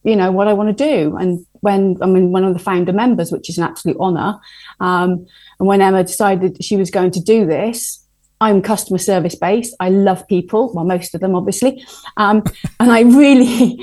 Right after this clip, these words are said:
<laughs> some of them, hmm, but, um, I really love helping people. So it was just my way of, um, you know, trying to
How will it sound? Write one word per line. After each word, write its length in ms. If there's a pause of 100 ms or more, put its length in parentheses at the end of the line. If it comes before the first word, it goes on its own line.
<laughs> 60
some 220
of 240
them, 200
hmm, 60 (260)
but, 120
um, 260
I 100
really 400
love 360
helping 480
people. 560 (200)
So 120
it 80
was 120
just 280
my 240
way 360
of, 400
um, 580 (200)
you 100
know, 160
trying 420
to 340